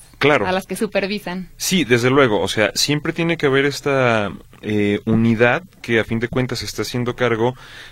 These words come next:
Speaker 1: de, em, con su trabajo, controlar todo aquello que sigue siendo importante,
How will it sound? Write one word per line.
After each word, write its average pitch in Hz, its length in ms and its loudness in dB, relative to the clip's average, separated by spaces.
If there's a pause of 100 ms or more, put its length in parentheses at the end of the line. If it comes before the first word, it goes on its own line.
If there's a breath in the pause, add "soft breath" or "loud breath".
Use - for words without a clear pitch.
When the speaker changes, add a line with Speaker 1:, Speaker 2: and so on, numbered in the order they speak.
(100)
Speaker 1:
de, 131 800 6
em, 104 760 0
con 113 160 -2
su - 200 -6
trabajo, 135 460 0
controlar 117 460 -2
todo 131 220 0
aquello 131 560 -2
que - 120 -8
sigue 135 280 -6
siendo 151 280 -6
importante, 135 720 -4